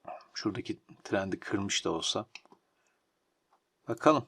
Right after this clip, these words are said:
Şuradan aşağı kır-, on dokuzun altına kırmadıkça büyük bir arıza yok. Buna baktık zaten. Aa, T R Turufay bu şuradaki trendi zorluyor, ediyor.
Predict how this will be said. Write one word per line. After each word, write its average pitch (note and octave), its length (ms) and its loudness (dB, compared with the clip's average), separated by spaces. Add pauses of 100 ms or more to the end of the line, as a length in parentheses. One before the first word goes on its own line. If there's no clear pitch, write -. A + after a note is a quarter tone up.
(160)
Şuradan C3+ 320 6
aşağı C#3 360 8
kır-, C#3 240 4
on F3 260 12
dokuzun C#3 300 8
altına C3+ 380 8
kırmadıkça B2 560 6
büyük A2 220 2
bir A2 60 8
arıza F#2 260 6
yok. - 280 -8 (1400)
Buna D3 180 6
baktık B2 320 8
zaten. F2+ 420 0 (1400)
Aa, G2 520 -4 (240)
T B2+ 260 6
R B2 240 8 (640)
Turufay A#2 720 8 (240)
bu A#2 320 6 (180)
şuradaki - 480 -2
trendi G#2+ 560 4
zorluyor, E2+ 560 0 (100)
ediyor. A2+ 540 6